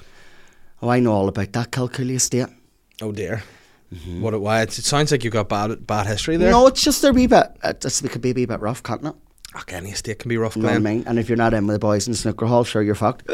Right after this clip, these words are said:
Speaker 1: <gasps>
Speaker 2: Listen, listen. That's the same anywhere. Kilcooly is a good estate in a good part of the world.
Speaker 1: Is that where you
Speaker 2: Full of good
Speaker 1: living?
Speaker 2: people. Yes. Well, we're on the outskirts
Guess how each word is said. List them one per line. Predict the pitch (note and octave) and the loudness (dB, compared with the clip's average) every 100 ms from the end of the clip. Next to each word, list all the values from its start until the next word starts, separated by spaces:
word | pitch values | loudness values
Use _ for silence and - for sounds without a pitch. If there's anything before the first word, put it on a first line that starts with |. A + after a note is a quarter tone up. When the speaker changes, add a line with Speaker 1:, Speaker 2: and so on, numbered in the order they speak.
| F#4+ E4 | 0 0
Speaker 1:
<gasps> | - - | -4 -12
Speaker 2:
Listen, | A2 G2+ D3 C3+ | -10 -8 -6 -2
listen. | B2+ C3 C#3+ G4 E4+ F#4 F4 E4 F4 | -2 -2 2 4 6 4 2 0 2
That's | F#4 D#4 | 4 2
the | |
same | C#3 C#3+ C3 | 0 0 0
anywhere. | A2+ A2+ A#2+ B2 - - | 0 0 0 -2 -4 -8
Kilcooly | B2 - C3+ C3+ | -8 -4 -2 -2
is | A#2 | -2
a | |
good | A#2 A2+ | -4 -4
estate | - G#2+ A#2 - | -6 -6 -8 -8
in | A2 | -10
a | |
good | G#2+ G2+ | -10 -8
part | A2 | -6
of | G#2+ | -6
the | |
world. | G#2 G2 A2 - - - - - - | -8 -10 -14 -18 -20 -20 -20 -20 -12
Speaker 1:
Is | - | -4
that | C3 | -4
where | A#2+ | -2
you | A#2 | -2
Speaker 2:
Full | A#2 | 0
of | A2+ | 0
good | A#2+ | 0
Speaker 1:
living? | D3+ | 0
Speaker 2:
people. | E3 C3+ - - - - - - - - - | -2 -4 -8 -18 -20 -20 -20 -20 -18 -12 -4
Yes. | A2 - - - - - | -2 -2 -8 -12 -10 0
Well, | C#3 | 4
we're | F3 | 4
on | E3+ | 4
the | A2+ | 0
outskirts | G2 - G#2+ - - | -6 -10 -10 -10 -10